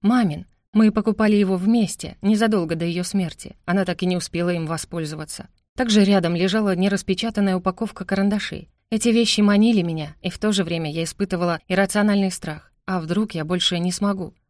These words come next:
Вдруг разучилась, потеряла то, что связывало меня с мамой? Чуть скрипнула дверь, и, вздрогнув, я обернулась назад.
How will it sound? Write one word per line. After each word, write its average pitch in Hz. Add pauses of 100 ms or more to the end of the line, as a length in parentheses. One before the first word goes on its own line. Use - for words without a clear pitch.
Вдруг 220
разучилась, 196 (220)
потеряла 240
то, 220
что 175
связывало 170
меня 165
с -
мамой? 196 (340)
Чуть 185
скрипнула 175
дверь, 202
и, 175
вздрогнув, 190
я 202
обернулась 170
назад. 170